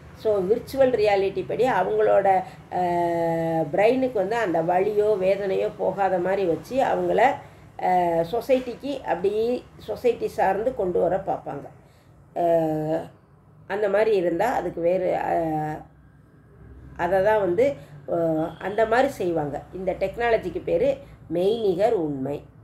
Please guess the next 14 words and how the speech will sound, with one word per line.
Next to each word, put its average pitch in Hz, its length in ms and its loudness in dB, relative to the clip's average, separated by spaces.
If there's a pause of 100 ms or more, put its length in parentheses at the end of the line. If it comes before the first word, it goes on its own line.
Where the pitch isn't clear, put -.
(260)
ஆன்சர் 190 380 -4
சி 226 280 -8
வந்து 190 240 0
right. 135 340 -4 (520)
அடுத்தது 214 440 4
ஒன்பதாவது 185 580 2
கொஸ்டின். 220 360 -4 (360)
The 180 180 0
particle 254 500 0
which 190 320 -8
gives 247 160 -6 (220)
mass 214 260 0 (340)
to 226 80 2 (420)
proton 254 460 0